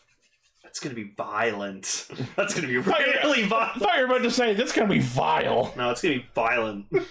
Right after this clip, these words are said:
Speaker 2: All right, next.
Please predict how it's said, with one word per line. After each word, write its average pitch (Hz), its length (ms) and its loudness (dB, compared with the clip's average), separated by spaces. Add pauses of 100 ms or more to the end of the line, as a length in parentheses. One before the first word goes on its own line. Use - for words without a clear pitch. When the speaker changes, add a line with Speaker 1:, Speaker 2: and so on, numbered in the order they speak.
(1900)
Speaker 2:
All 139 120 2
right, 139 260 2 (100)
next. - 540 -2